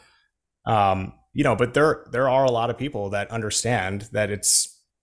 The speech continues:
it comes with a lot of challenges. And if you introduce, like, for example, if Saudi Ara-, Saudi Arabia were to say, "Hey, we're gonna legalize alcohol tomorrow and it's gonna be everywhere,"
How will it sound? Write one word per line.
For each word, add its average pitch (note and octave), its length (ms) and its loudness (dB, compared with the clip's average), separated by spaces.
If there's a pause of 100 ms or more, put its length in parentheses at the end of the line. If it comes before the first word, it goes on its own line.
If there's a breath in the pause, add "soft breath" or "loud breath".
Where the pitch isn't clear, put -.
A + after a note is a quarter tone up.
(580)
it - 200 -12
comes - 280 -2
with B2+ 140 -2
a A#2+ 40 2
lot A2+ 400 2
of A#2 260 -2 (180)
challenges. A#2 560 0
And A2 60 -4
if G#2 140 -6
you A#2 100 -2
introduce, B2 500 0
like, A2+ 120 0
for B2 140 -2
example, A#2 560 0
if F#2+ 140 -10
Saudi A#2 200 0
Ara-, A#2 340 0 (100)
Saudi C3+ 200 0
Arabia B2+ 220 2
were A2+ 100 0
to A2+ 60 0
say, A2+ 160 -2
"Hey, F3 280 -2
we're A#2 160 -4
gonna A2+ 280 -2
legalize G#2 420 -2
alcohol G#2 640 0
tomorrow G2 440 -2
and G#2 140 -10
it's G2 100 -10
gonna G#2+ 100 -4
be G2 180 -4
everywhere," A2 680 0